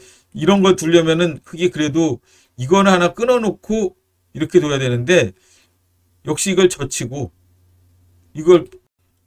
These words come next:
요렇게 패로 버티는 게 또 있어요. 물론 이 패는 잘 안 되기는 해요. 이런 패감이 어디 있습니까? 거기다가 뭐 늘어진 패니까. 안 되긴 하지만 어쨌든 패가 있는데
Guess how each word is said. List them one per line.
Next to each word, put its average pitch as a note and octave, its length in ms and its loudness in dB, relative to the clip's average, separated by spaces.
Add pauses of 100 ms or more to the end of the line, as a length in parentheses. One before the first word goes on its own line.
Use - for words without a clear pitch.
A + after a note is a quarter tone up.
(100)
요렇게 F#3 400 -2
패로 F3 240 -2
버티는 B2+ 300 -8
게 - 40 -20
또 A#3 120 -6
있어요. G#2 280 -10
물론 F#3 320 -2
이 C#3 140 -10
패는 B3 360 4
잘 F3+ 160 0
안 C#3 260 -6
되기는 F#3 360 -2
해요. C3+ 420 -2 (540)
이런 B3 220 8
패감이 A#3+ 380 0
어디 C#3 280 2
있습니까? A#2+ 460 -6
거기다가 C#3+ 380 -6
뭐 B2+ 160 -6
늘어진 D#3 380 2
패니까. G2 560 -12 (220)
안 C#3 200 -2
되긴 G3+ 300 0
하지만 F#3 420 2
어쨌든 E3 340 -4
패가 A#3+ 280 -2
있는데 E3+ 520 -4